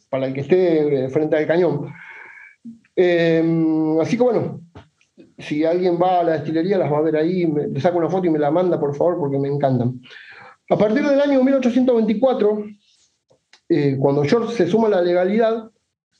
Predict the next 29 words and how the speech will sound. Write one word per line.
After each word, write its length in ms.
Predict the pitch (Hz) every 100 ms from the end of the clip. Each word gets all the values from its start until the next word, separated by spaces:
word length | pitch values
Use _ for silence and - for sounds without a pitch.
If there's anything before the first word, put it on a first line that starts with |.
| _
comienzan 420 | 226 277 294 262
una 140 | 254
serie 240 | 254 262 254
de 80 | 226
eventos 520 | 254 247 240 233 -
que 100 | 185
hacen 240 | 202 180
que 100 | 160
The 100 | 147
Glenlivet 600 | 151 214 220 233 214 214 - _ _ _ _ _
sea 240 | - 208
conocido 400 | 208 185 180 208
a 40 | 185
nivel 260 | 180 185
mundial. 380 | 175 175 175 147
Por 120 | 147
ejemplo, 480 | 143 208 170 131 113 - _ - _ _ _ _ -
en 140 | 131
mil 120 | 185
ochocientos 400 | 214 214 226 214
treinta 260 | 208 208 208
y 40 |
nueve, 520 | 233 233 202 202 208 - - _ _ _ -
André 340 | 190 196 185
Auger 300 | 214 214 175
and 180 | 165 165
Sons, 440 | 220 202 208 - - _
de 120 | - 143
Edimburgo, 800 | 160 214 226 208 214 214 214